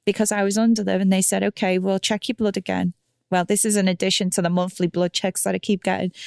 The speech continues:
So they said, "Oh, okay, so your blood's changed. So now what we're gonna do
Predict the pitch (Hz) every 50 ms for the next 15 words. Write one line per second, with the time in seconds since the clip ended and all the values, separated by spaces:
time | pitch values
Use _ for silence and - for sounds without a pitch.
0 | - - - - - - _ - - 220 214 208 208 202 - - 220 214 - -
1 | 233 247 - - - 381 494 415 233 196 - _ _ _ - 269 247 - 262 233
2 | 214 214 202 - - 233 220 220 214 196 214 208 - 214 214 208 - - - -
3 | 277 262 254 240 220 185 190 202 - - - - - - - - _ - - 240
4 | 226 226 254 285 311 294 247 220 - - 202 - - 190 190 185 - - 185 185
5 | - - - 196 185